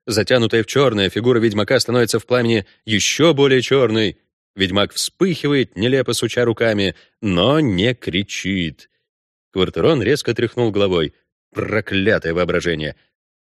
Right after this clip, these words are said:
Кстати, а ведь случись такое, ведьмак действительно и не пикнет. Умрёт молча. А ещё вернее,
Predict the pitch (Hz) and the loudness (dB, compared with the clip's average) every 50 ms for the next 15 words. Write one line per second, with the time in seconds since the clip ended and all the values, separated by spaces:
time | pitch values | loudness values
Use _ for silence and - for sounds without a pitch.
0 | _ - - - 110 90 - 76 78 92 92 - - - - - 104 113 120 - | _ -12 -6 -6 -6 -4 -4 -4 -6 -6 -4 -4 -6 -6 -4 -2 -2 -2 -2 -2
1 | - - 190 - - 139 127 - 160 170 143 123 95 - - _ _ _ - 101 | -2 -2 -4 -2 -4 -4 -2 0 2 2 2 2 0 -2 -6 _ _ _ -6 -4
2 | 98 85 104 135 147 131 139 135 - 160 175 - 165 160 156 160 160 156 143 120 | -4 0 0 0 0 0 0 0 0 -2 -2 0 2 2 4 4 4 4 2 0
3 | - - 185 196 - - 87 - - _ _ _ _ _ _ _ _ _ 98 92 | -2 -4 -6 -6 -6 -8 -10 -10 -12 _ _ _ _ _ _ _ _ _ -6 -4
4 | 85 85 90 113 120 - 104 139 180 160 104 - - - - - _ _ _ _ | -2 0 0 0 0 0 0 2 2 2 0 -2 -6 -10 -12 -14 _ _ _ _
5 | _ _ _ _ _ - 78 - - - - 147 135 120 113 110 110 107 95 82 | _ _ _ _ _ -12 -10 -10 -4 0 2 2 2 2 0 0 0 -2 -2 -2
6 | 71 67 | -4 -8